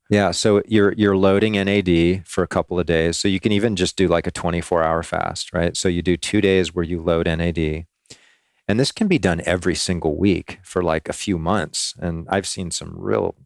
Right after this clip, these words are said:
awesome changes with people with a regular, you know, I mean, some people think they're gonna do a fast and they're gonna change their life. It doesn't work that way. You know, I, I, you really need to make some solid changes for a period of time to really,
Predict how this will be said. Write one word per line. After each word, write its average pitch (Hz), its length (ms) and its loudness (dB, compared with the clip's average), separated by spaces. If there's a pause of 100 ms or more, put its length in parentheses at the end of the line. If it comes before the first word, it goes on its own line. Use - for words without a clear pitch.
(180)
awesome 85 380 -2
changes 85 420 -4
with 85 120 -10
people 82 320 -4
with 85 200 -8 (280)
a 85 100 2
regular, 85 640 0 (220)
you 87 140 -8
know, 82 240 -8
I - 400 -20
mean, 113 100 2
some 120 160 0
people 117 220 2
think 104 180 -2
they're 101 120 2
gonna 90 180 2
do 95 180 4
a 95 40 4
fast 90 540 -2
and 85 80 -8
they're 82 120 -6
gonna 82 160 -4
change 87 360 -2
their 85 120 0
life. 85 420 0 (340)
It 196 40 -4
doesn't 196 160 0
work 101 160 0
that 82 200 -4
way. - 280 -10 (500)
You 110 100 0
know, 104 380 0
I, - 120 -6 (100)
I, - 200 -12
you 120 200 2
really 127 220 4
need 101 180 0
to 104 100 -4
make 87 220 2
some 87 220 -4
solid 85 420 2
changes 80 440 -2
for 82 440 -2
a 78 40 -8
period 85 300 -2
of 80 80 -2
time 85 400 -2
to 82 100 -6
really, 82 380 0